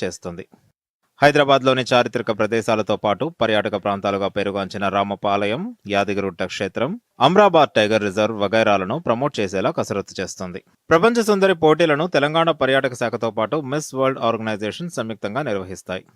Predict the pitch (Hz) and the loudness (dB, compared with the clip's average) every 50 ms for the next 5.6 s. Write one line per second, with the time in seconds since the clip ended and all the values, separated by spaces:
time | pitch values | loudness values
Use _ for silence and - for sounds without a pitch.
0 | _ _ _ _ _ _ - 95 95 98 95 101 92 98 104 101 107 143 214 247 | _ _ _ _ _ _ -12 -10 -8 -6 -6 -6 -6 -6 -6 -4 -2 -2 -4 -4
1 | - _ _ _ _ _ _ _ _ 110 120 135 131 - 151 143 143 127 131 127 | -8 _ _ _ _ _ _ _ _ -2 0 0 2 4 4 4 4 6 4 4
2 | 120 127 123 120 120 117 113 113 120 131 - 117 107 110 113 117 117 117 120 113 | 4 4 2 2 2 4 4 4 4 4 2 0 0 0 0 0 0 0 0 -2
3 | 113 98 113 104 107 113 - - 104 95 120 120 117 - 110 98 104 104 98 107 | -2 -2 0 0 0 0 0 -2 -4 -4 -4 -6 -6 -6 -4 -4 -4 -4 -4 -6
4 | 92 98 98 104 104 98 98 95 92 - 101 95 92 98 - 131 156 160 - - | -8 -6 -4 -4 -4 -4 -6 -8 -6 -6 -6 -6 -6 -8 -8 -8 -8 -6 -4 -4
5 | 113 117 127 143 135 139 - 117 107 - 98 95 | -2 0 0 0 0 -2 -4 -6 -6 -6 -6 -6